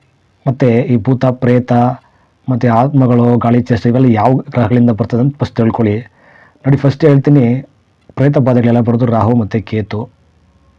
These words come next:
ಮತ್ತೆ ಯಾವುದಾದ್ರೂ ಅಷ್ಟಮಾಧಿಪತಿ, ಆರನೇ ಮನೆ ಅಧಿಪತಿ ನೀಚ ಆಗಿದ್ರೆ, ಶತ್ರುಗಳ ದೃಷ್ಟಿಗಳು ಪಟ್ಟಿದ್ರೆ ಈ ಥರ ಒಂದು ಸಮಸ್ಯೆಗಳು ಸಿಕ್ಕಾಕೊಂತಾರೆ.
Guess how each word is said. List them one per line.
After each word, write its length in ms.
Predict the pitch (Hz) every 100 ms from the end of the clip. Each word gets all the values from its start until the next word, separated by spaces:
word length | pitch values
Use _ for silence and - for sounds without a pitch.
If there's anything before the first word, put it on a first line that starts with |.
| _ 123
ಮತ್ತೆ 180 | -
ಯಾವುದಾದ್ರೂ 320 | 107 117 127 120
ಅಷ್ಟಮಾಧಿಪತಿ, 640 | - 120 120 123 113 123
ಆರನೇ 360 | 139 117 113 113
ಮನೆ 160 | 113
ಅಧಿಪತಿ 320 | 104 98 95
ನೀಚ 260 | 110 117 -
ಆಗಿದ್ರೆ, 400 | 107 101 95 110 - _ _ _ _ _ _ _ _ - 123
ಶತ್ರುಗಳ 280 | 117 131
ದೃಷ್ಟಿಗಳು 480 | 123 107 - 131 117
ಪಟ್ಟಿದ್ರೆ 340 | 101 95 143 143
ಈ 60 |
ಥರ 100 | 120
ಒಂದು 160 | 117 110
ಸಮಸ್ಯೆಗಳು 420 | 113 117 120 135
ಸಿಕ್ಕಾಕೊಂತಾರೆ. 760 | 120 101 - 92 95 101 -